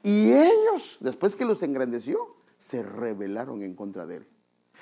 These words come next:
Entonces Dios necesita devolvernos, porque hermanos, si, si nos enfocamos en todas las cosas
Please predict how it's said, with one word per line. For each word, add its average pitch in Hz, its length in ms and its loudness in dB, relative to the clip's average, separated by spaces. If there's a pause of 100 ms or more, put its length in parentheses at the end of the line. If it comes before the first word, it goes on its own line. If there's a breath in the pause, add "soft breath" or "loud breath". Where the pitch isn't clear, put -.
Entonces 143 260 -8
Dios 190 380 4
necesita - 640 -6
devolvernos, 147 960 -2 (400 loud breath)
porque 160 240 -2
hermanos, 196 540 2 (160)
si, 156 500 -2 (320)
si 185 160 4
nos 165 240 2
enfocamos 180 600 2
en 143 220 -2
todas 294 300 0
las 190 160 -4
cosas 165 360 -2